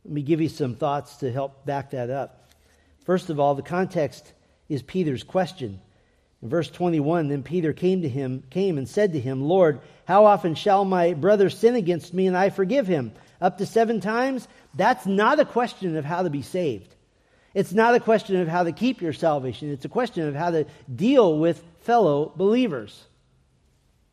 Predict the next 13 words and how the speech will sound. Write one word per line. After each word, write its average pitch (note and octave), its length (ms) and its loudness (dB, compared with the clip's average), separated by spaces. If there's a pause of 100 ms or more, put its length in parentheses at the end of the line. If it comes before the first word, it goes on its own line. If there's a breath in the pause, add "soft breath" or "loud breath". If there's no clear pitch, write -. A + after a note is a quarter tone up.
(1000)
So F#3 100 -6
another A3 260 8
bit F3+ 180 6
of D#3 80 0
evidence. C#3+ 580 0
The D3 100 -8
slave A3 400 4
is C#3+ 100 -6
handed G3 320 0
over F3+ 260 2
to - 160 -6
the E3 120 -6
torturer. F3+ 720 0